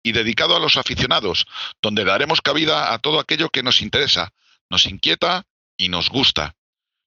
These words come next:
relacionado con nuestra pasión favorita, la astronomía. Y para ello nos hemos juntado cinco miembros de la Asociación Astronómica Cruz del Norte,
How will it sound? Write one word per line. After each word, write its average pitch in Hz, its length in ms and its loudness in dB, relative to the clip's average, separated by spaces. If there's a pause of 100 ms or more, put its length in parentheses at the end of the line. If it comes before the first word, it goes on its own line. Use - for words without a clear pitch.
relacionado 135 720 0
con 127 300 0
nuestra 117 380 0
pasión 156 340 0
favorita, 107 720 0
la 107 300 0
astronomía. 104 760 0 (1080)
Y 117 100 0
para 110 300 2
ello 151 240 2
nos 120 240 2
hemos 113 180 0
juntado 127 340 0
cinco 123 320 0
miembros 135 480 2
de 120 100 2
la 107 80 0
Asociación 123 600 2
Astronómica 120 640 0
Cruz 120 240 0
del 113 160 0
Norte, 165 400 0